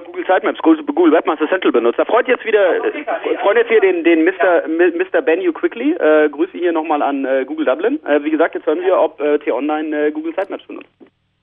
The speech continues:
Speaker 2: Ähm, part-, partiell, aber wir wollen das ausrollen. Aber wie gesagt, ist auch nicht so einfach, weil, ähm, ja, muss gebaut werden, wird aber gebaut und, ähm,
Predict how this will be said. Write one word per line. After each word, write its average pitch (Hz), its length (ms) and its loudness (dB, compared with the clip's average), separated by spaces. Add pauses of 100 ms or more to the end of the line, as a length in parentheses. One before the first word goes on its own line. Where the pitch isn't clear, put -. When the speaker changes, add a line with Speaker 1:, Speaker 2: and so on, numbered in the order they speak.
(380)
Speaker 2:
Ähm, 139 220 -20 (600)
part-, - 400 -4
partiell, 165 580 -2 (100)
aber 175 260 0
wir 170 180 0
wollen 165 200 0
das 185 120 -10
ausrollen. 135 540 -6 (160)
Aber 143 200 0
wie 170 80 -6
gesagt, 175 220 -4
ist 175 100 -12
auch 180 160 -2
nicht 226 140 -8
so 208 60 0
einfach, 220 520 -2
weil, 170 300 0
ähm, 160 400 0
ja, 120 240 -2 (140)
muss 165 180 -10
gebaut - 300 -2
werden, 190 200 -2
wird 190 120 2
aber 180 160 2
gebaut 165 380 0
und, 151 380 -8 (100)
ähm, 143 300 -4